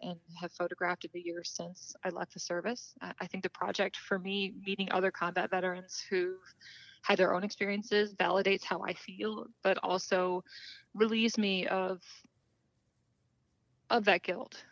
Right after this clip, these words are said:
in, in many ways, because there are things that we do in, in war, um, that are in that moment feel like the right decision, but, um, you know, in the years after, you would, you, you, you sit and think of the shoulda, woulda, couldas, and it's there that the guilt lies. And,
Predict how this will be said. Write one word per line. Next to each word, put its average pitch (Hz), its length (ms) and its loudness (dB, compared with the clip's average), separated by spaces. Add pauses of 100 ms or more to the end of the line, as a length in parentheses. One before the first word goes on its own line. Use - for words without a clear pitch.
in, 202 200 0
in 196 140 0
many 180 180 0
ways, 165 400 -6
because 175 560 -4 (280)
there 208 180 6
are 202 60 0
things 220 240 2
that 190 100 2
we 196 120 0
do 180 340 2
in, 180 360 -4
in 180 280 -6
war, 180 480 -2 (140)
um, 175 300 -10
that 180 140 2
are 180 300 0 (480)
in 226 160 8
that 214 200 6
moment 196 340 -2
feel 202 140 2
like 185 140 0
the 180 100 -4
right 180 180 -2
decision, 180 560 -4
but, 165 220 -4 (380)
um, 175 340 -16 (120)
you 202 100 -2
know, 185 160 2
in 196 100 -2
the 180 80 -6
years 175 220 0
after, 175 300 -2
you 180 240 -6
would, 185 180 -6 (380)
you, 190 200 -4
you, 196 120 -2
you 196 120 0
sit 190 220 4
and 185 220 -6
think 190 160 -2
of 170 100 -4
the 180 240 2
shoulda, 180 280 0
woulda, 175 180 -4
couldas, - 400 -6
and 185 180 -6
it's - 260 -10
there 190 280 6
that 185 160 2
the 185 60 -4
guilt - 280 -2
lies. 160 380 -4
And, 175 180 -12